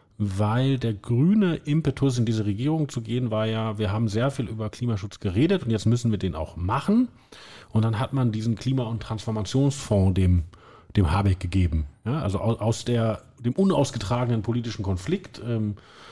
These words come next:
wo spart man für diese Projekte oder, oder nimmt man für die Projekte Schulden auf, äh, hat der Scholz gesagt, guck mal, ich habe hier noch sechzig Milliarden von Corona übrig und das <laughs> machen wir in diesen Fonds. Und dann ka-, kann der Habeck daraus seine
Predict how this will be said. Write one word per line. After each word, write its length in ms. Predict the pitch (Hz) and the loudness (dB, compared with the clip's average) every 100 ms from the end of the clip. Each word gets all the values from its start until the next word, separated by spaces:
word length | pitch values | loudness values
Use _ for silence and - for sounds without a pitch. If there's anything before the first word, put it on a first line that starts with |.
| - - - - _ _ | -20 -20 -20 -20 _ _
wo 640 | - 101 104 117 113 107 110 | -14 -10 -4 -2 0 2 0
spart 340 | - 107 113 | 0 -2 2
man 160 | 170 165 | 2 2
für 120 | 160 | 2
diese 180 | 160 156 | 0 2
Projekte 500 | 156 160 175 - 104 | 2 2 2 -2 0
oder, 280 | 98 80 | 0 -2
oder 160 | - 80 | -6 -2
nimmt 180 | 92 92 | -2 0
man 180 | 90 92 | -2 -2
für 120 | 95 | -4
die 80 | 95 | -2
Projekte 320 | 95 87 98 | -2 -2 0
Schulden 340 | 123 151 170 | 4 4 4
auf, 320 | 156 165 156 - | 2 2 -2 -4
äh, 80 | 120 | -4
hat 180 | 101 120 | -2 -2
der 80 | |
Scholz 300 | 110 123 139 | 0 2 0
gesagt, 160 | 139 - | -2 -2
guck 120 | 139 | -2
mal, 120 | 123 | -2
ich 80 | 110 | -2
habe 80 | 117 | -2
hier 100 | 113 | -2
noch 120 | 110 | -2
sechzig 300 | 107 98 113 | -4 -6 -6
Milliarden 420 | 104 101 98 101 98 | -4 0 2 2 4
von 120 | 95 | 4
Corona 380 | 113 117 185 185 | 4 6 4 4
übrig 320 | 156 151 139 | 4 4 4
und 80 | 120 | 4
das 240 | 123 - - - - | 2 -2 -8 -12 -4
<laughs> 320 | 139 131 - | -2 2 2
machen 320 | - 143 147 123 | 2 2 2 2
wir 100 | 127 | 2
in 80 | |
diesen 320 | 113 110 104 95 | 0 0 -2 -2
Fonds. 380 | - 196 233 - - - - - | 0 0 0 -6 -16 -16 -18 -12
Und 200 | - 117 | -2 2
dann 240 | 120 131 123 | 4 2 0
ka-, 220 | 127 123 | -4 -2
kann 260 | 117 120 117 | 0 2 2
der 160 | 107 | 2
Habeck 320 | 104 107 104 | 2 2 0
daraus 500 | 107 104 98 98 - - | 0 2 2 2 -2 -4
seine 540 | 101 101 104 101 98 | 0 2 2 2 -2